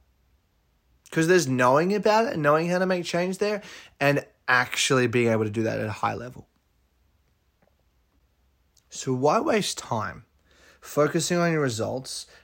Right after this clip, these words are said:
and focusing on your behaviors when you can make an identity shift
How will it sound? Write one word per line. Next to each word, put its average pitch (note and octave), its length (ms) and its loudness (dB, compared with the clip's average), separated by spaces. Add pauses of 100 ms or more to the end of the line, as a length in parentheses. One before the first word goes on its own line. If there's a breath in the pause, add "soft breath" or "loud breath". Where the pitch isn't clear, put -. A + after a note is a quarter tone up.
and A#2+ 200 -6
focusing B2+ 420 0
on B2+ 120 0
your B2 100 -2
behaviors A2+ 760 -4 (260 loud breath)
when B2+ 140 -4
you B2+ 60 -2
can B2+ 120 -2
make C#3+ 200 2
an D3 100 0
identity B2+ 600 2
shift - 680 -8